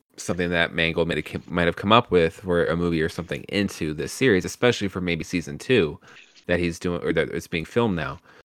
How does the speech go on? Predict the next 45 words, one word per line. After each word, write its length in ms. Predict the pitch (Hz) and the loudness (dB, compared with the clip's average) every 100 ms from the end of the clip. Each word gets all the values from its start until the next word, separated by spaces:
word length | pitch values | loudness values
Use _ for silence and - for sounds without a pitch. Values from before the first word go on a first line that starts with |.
| _ - | _ 0
Uh, 220 | 87 85 | 2 4
but 100 | 90 | 4
I 60 | |
feel 200 | 95 147 | 4 4
like 120 | 147 113 | 4 6
the 80 | |
actual 240 | 107 107 101 | 4 4 -2
framework 400 | - 110 101 - | 0 0 0 -2
itself 500 | 85 - 113 98 - _ _ _ | -4 0 0 0 -4 _ _ _
probably 840 | - - 113 123 180 135 104 95 | -16 0 6 8 8 4 4 4
came 340 | 87 - 117 139 | 2 0 2 2
from 320 | - 120 120 | 2 2 2
Favreau, 480 | - 104 123 92 87 | 2 2 4 4 4
'cause 160 | 98 | 2
not, 220 | 110 113 127 | 4 4 6
not 140 | 170 | 6
only 120 | 147 | 6
what 140 | 113 107 | 2 0
he 80 | |
said 240 | 98 - 113 | -2 2 2
about 220 | 98 98 | 4 4
it, 160 | 87 - - | 4 0 -2
but 200 | 101 - | 0 0
recently 440 | 95 123 139 87 85 | 0 -2 0 -2 -2
and 100 | 85 | -2
in 60 | |
the 60 | 82 | -4
past, 460 | - 120 90 - - | -2 2 2 0 -4
but 140 | 95 | 0
also 360 | 95 95 98 95 | 0 0 -2 -2
just 340 | 95 92 - _ _ _ _ _ _ - | -2 -4 -6 _ _ _ _ _ _ -8
I 100 | - | -6
feel 260 | - - 123 | -4 -4 -4
like 260 | 113 - | -4 -8
he's 240 | - 101 92 | -8 -4 -2
had 220 | - 117 | -2 0
this 300 | 107 - - _ _ | 0 -2 -14 _ _
cooking 300 | - 127 120 | -6 -4 0
in 60 | 87 | 0
his 120 | 80 | -2
head 200 | - 110 | 0 0
for 140 | - 82 | 0 -2
a 60 | |
long 160 | 82 80 | 0 -2
time 460 | - 107 85 67 | -2 0 0 0